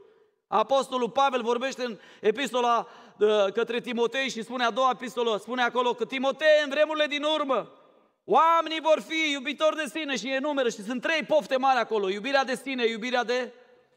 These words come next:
și iubirea de plăceri. Pofte, bani, plăceri.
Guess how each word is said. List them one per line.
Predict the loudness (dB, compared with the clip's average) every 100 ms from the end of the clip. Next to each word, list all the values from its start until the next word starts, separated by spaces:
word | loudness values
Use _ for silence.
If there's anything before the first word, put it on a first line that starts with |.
| _ _ _ _ _ _ _ _ _ _ _
și | -16 -8 -4
iubirea | -2 0 2 2
de | 2 0 -4 -18 _ _ _ _ _ _ _ _ _ _ _ _ _ _ _ _
plăceri. | -10 -8 -6 -8 -10 _ _ _ _ _ _ _ -6
Pofte, | -2 -2 -6 -10 -10 -10 -16 -18
bani, | -6 -4 -4 -6
plăceri. | -8 -10 -8 -10 -10